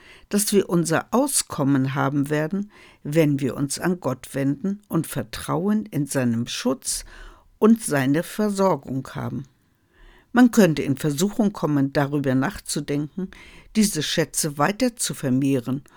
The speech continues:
um Reichtum und Macht zu erlangen. Aber Elisa sagt auch, dass das Öl fließt, bis alle Gefäße gefüllt sind. Mary Becker Eddy schreibt:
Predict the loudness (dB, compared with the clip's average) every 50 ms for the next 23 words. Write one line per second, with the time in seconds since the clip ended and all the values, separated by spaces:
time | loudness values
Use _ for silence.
0 | -20 -20 -20 -20 _ _ 0 2 2 2 0 -2 -2 0 0 0 0 -2 -4 -6
1 | -6 -6 -4 -4 -2 -4 -4 -4 0 -2 -2 -2 -2 -12 -10 -6 -2 -2 0 0
2 | 0 0 0 0 0 -2 -2 -4 -4 -6 -10 -14 _ _ _ _ -20 _ _ _
3 | _ _ _ _ _ _ -20 _ _ _ -2 0 0 2 0 -2 -4 _ _ _
4 | 2 2 2 2 0 0 0 0 0 -2 -2 -2 -4 -6 -6 -8 -16 -14 -6 -4
5 | -4 -4 -4 -6 -14 -20 _ -20 -20 -20 -20 -20 -20 _ _ _ 0 0 0 0
6 | -2 -2 -2 -2 -8 _ -4 0 0 2 2 0 -2 -4 -8 -12 -8 -4 -2 -2
7 | -2 -2 -4 -8 -10 _ _ _ -10 -10 -10 -10 -14 _ _ 0 0 2 2 0
8 | 0 -2 -6 _ -4 -4 -4 -4 -10 -4 -2 -2 -2 -2 -4 -8 -6 -6 -6 -6
9 | -4 -2 0 0 0 -2 -4 -10 -10 -8 -6 -8 -8 -10 _ _ _ _ _ _
10 | _ _ _ _ _ _ _ _ _ -4 -4 -4 -2 -2 -4 -6 -6 -6 -10 -10
11 | -8 -8 -8 -6 -6 -6 -4 -4 -4 -4 -4 -6 -10 -12 -6 -2 0 0 0 0
12 | -4 _ -20 -20